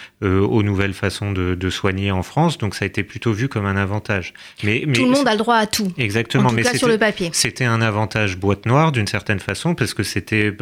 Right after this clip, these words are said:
Speaker 1: c'était pas forcément, euh, extrêmement motivé, euh, motivé non plus. Et en fait, maintenant, le fait qu'on n'ait pas de, le fait qu'on n'ait pas de critères, euh, aussi durs que, que le modèle anglo-saxon tend à se retourner en fait, euh, contre, contre l'accès, euh,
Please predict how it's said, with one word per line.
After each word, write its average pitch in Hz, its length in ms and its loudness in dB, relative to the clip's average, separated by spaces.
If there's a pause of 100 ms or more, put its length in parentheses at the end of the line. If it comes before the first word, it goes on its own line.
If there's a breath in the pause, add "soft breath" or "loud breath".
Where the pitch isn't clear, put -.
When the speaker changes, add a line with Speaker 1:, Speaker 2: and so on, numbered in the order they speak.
Speaker 1:
c'était - 340 -2
pas 107 260 -2
forcément, 117 640 0
euh, 95 160 4 (300 loud breath)
extrêmement 107 540 -2
motivé, 98 680 0
euh, 95 180 0
motivé 101 500 0
non 98 160 -2
plus. 170 300 0 (280 loud breath)
Et 104 80 -2
en 101 80 -2
fait, - 280 -4
maintenant, 123 420 -2
le 113 160 2
fait - 320 -2
qu'on 107 240 -6
n'ait 101 100 -2
pas 104 180 -2
de, 92 340 -4 (240 loud breath)
le 110 100 0
fait - 240 -4
qu'on 107 140 -6
n'ait 101 100 0
pas 104 140 -2
de - 60 -8
critères, 110 580 -2
euh, 95 120 2
aussi 107 480 -2
durs 110 420 0
que, 95 320 -2 (280 loud breath)
que 110 120 -2
le 98 60 0
modèle 101 320 2
anglo-saxon 98 800 -2 (300 loud breath)
tend 123 180 4
à 110 100 2
se - 100 -4
retourner 120 540 0
en 104 100 -2
fait, - 360 -4
euh, 95 140 0
contre, 95 680 -4
contre - 360 -8
l'accès, 98 380 -2
euh, 95 320 -2